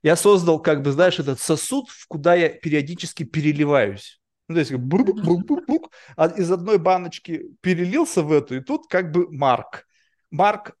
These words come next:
Speaker 1: один ноль или там один двадцать пять, я не знаю. И этому Марку уже скоро будет две тысячи часов. То есть, поэтому
Speaker 2: И
Speaker 1: ты,
Speaker 2: как тебе
Speaker 1: это
Speaker 2: это?
Speaker 1: когда я как бы вспоминаю того, который сейчас условно где-то спит или что-то, возможно, там о чём-то мыслит,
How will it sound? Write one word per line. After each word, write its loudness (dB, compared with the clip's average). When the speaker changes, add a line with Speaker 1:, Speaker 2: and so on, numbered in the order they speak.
Speaker 1:
один -6
ноль 2
или -8
там -8
один -10
двадцать -2
пять, -4
я -8
не -12
знаю. -8
И 4
этому 0
Марку -4
уже -6
скоро -8
будет -10
две -8
тысячи -12
часов. -10
То 0
есть, -2
поэтому 2
Speaker 2:
И -6
Speaker 1:
ты, 0
Speaker 2:
как 4
тебе -2
Speaker 1:
это 0
Speaker 2:
это? -8
Speaker 1:
когда 0
я 2
как -2
бы -8
вспоминаю 0
того, 0
который -2
сейчас -2
условно -4
где-то -4
спит -12
или -10
что-то, -4
возможно, -6
там -8
о -6
чём-то -4
мыслит, -8